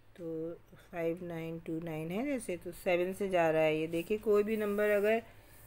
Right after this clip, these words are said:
अ, आपको लग रहा है किसी number से नहीं, तो आप table ध्यान रखिए। तो सेवन, थ्री की table में भी ये हो सकता है, थ्री से divide करके देखिए नहीं हो रहा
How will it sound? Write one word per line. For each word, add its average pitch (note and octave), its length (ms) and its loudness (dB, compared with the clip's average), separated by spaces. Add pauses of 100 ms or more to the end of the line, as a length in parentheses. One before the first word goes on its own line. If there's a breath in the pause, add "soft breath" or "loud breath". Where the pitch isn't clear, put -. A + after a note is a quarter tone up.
(140)
अ, F3+ 440 -2
आपको F#3+ 300 0
लग G3+ 200 4
रहा G3+ 140 6
है G3+ 100 6
किसी G3+ 260 -4
number F#3+ 300 0
से G3 160 -4
नहीं, F#3 340 -2
तो G3 140 -2
आप F#3+ 240 0
table G#3 400 4
ध्यान F#3 280 2
रखिए। E3 320 -4
तो F3 120 -2
सेवन, G3 420 0
थ्री A3+ 280 0
की A#3+ 100 -2
table G#3+ 340 6
में G#3 160 0
भी G#3+ 100 0
ये G#3 120 4
हो G3+ 160 4
सकता G3+ 300 -6
है, G#3+ 300 2 (420 loud breath)
थ्री A3 140 0
से A3+ 140 2
divide G3+ 340 4
करके G3+ 280 0
देखिए G3+ 640 2 (120)
नहीं F#3 320 0
हो G3 140 2
रहा G3 200 4